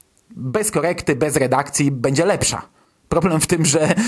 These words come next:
naprawdę nie chciałbym się podpisywać pod czymś takim i czegoś takiego wydawać. Bo nawet gdyby te opisy były na najwyższym poziomie,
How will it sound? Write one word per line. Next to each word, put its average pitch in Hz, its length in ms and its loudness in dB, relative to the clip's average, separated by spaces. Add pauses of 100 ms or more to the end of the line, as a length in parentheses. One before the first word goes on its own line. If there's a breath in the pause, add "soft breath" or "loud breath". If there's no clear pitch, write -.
(640 loud breath)
naprawdę 135 520 2
nie 127 160 2
chciałbym 113 340 0
się 131 100 0
podpisywać 113 600 0
pod - 200 -4
czymś 110 220 0
takim 120 480 2
i 117 100 2
czegoś 113 280 2
takiego 113 320 0
wydawać. 107 560 -2 (400 soft breath)
Bo 143 100 0
nawet 208 260 0
gdyby 170 260 0
te 185 140 0
opisy 180 440 0
były 165 420 0
na 143 120 0
najwyższym 139 600 0
poziomie, 127 560 2